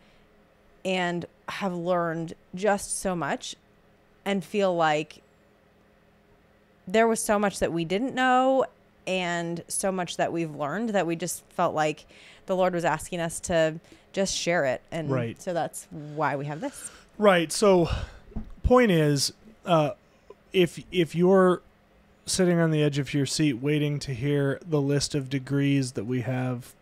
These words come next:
Speaker 2: qualifying us to counsel people
Speaker 1: Ha!
Speaker 2: technically in marriage, uh, you're not going to find those here. Um,
Speaker 1: No.
Speaker 2: and, and that's not,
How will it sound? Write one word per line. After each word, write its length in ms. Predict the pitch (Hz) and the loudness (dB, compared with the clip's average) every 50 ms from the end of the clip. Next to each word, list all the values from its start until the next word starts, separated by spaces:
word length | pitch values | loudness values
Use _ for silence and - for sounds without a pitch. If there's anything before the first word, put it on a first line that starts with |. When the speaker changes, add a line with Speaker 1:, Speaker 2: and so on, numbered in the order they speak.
| _ _ - | _ _ -8
Speaker 2:
qualifying 760 | - - 147 143 139 135 127 - - 139 139 135 131 127 127 | 0 4 6 6 6 6 4 2 0 -2 0 -2 -2 -4 -4
us 200 | 131 131 123 - | -4 -4 -4 -4
to 120 | - - 131 | -4 -6 -6
counsel 540 | - - - 135 135 135 131 - 135 127 123 | -6 -4 -4 -2 -2 -2 -4 -4 -6 -6 -6
people 600 | - - 131 131 135 - 127 123 123 120 120 - - - - - - - - - - _ _ - - - | -4 -2 -2 -2 -2 -4 -4 -4 -4 -4 -6 -8 -14 -20 -20 -20 -20 -20 -20 -20 -20 _ _ -8 -2 2
Speaker 1:
Ha! 60 | 247 | 6
Speaker 2:
technically 840 | - 247 226 - 165 156 143 - - 143 143 143 139 135 131 - - | 6 6 6 4 2 0 0 2 2 4 4 6 6 4 4 2 2
in 280 | 151 143 135 131 131 131 | 0 0 0 0 -2 -2
marriage, 640 | 139 151 156 151 139 131 131 127 123 117 - - - _ _ - - | 0 0 0 2 0 0 -2 -4 -4 -6 -8 -8 -10 _ _ -10 -8
uh, 80 | 135 101 | -8 -6
you're 220 | 123 135 139 147 | -2 0 0 2
not 160 | 147 143 143 | 2 2 0
going 260 | 131 135 139 135 135 127 | 0 0 0 0 0 -2
to 100 | - 131 | -4 -4
find 420 | - - - 135 131 131 127 127 | -4 -4 -2 -2 0 0 0 0
those 340 | 120 123 123 120 120 117 - | 2 2 2 4 2 0 -2
here. 340 | - - 127 123 107 69 - - - - _ _ _ _ _ _ - | -2 0 0 0 0 0 -4 -10 -16 -20 _ _ _ _ _ _ -4
Um, 400 | 147 135 131 127 123 123 131 131 | -2 -2 -2 -4 -4 -8 -10 -8
Speaker 1:
No. 100 | - 196 | -6 -4
Speaker 2:
and, 220 | 220 208 180 180 - | -2 -2 -2 -2 -2
and 140 | 240 247 262 | -2 -2 0
that's 160 | 262 233 - | 0 0 2
not, 260 | 208 175 151 143 - | 2 2 2 0 -2